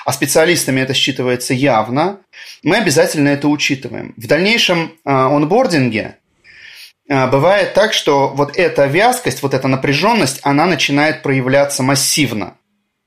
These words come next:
И человек не просто избегает, ам, избегает, ам, чего там у нас, дейликов, например. Ну, потому что у него дите надо везти в школу.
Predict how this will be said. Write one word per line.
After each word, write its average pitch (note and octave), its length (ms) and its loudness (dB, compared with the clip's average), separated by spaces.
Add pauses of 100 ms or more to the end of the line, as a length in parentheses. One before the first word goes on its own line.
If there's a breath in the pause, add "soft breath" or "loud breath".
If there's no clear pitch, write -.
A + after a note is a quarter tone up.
(460 loud breath)
И D#3 240 4
человек E3+ 460 2
не F3 80 2
просто G3 440 0
избегает, D3 1160 0
ам, A2+ 1400 -2 (320 soft breath)
избегает, C3 800 0
ам, A#2+ 520 -2 (1700)
чего A#2+ 260 -4
там G#2+ 120 -4
у - 20 -4
нас, G#2+ 140 -4
дейликов, A2+ 440 -2
например. G#2 540 -8 (600)
Ну, C3+ 80 -4
потому C3+ 280 0
что B2+ 160 -4
у A#2+ 60 -2
него A#2+ 460 -2
дите A#2+ 400 -6
надо G2+ 240 -6
везти G#2 420 -12 (160)
в G2 240 -12 (420 loud breath)
школу. - 560 -4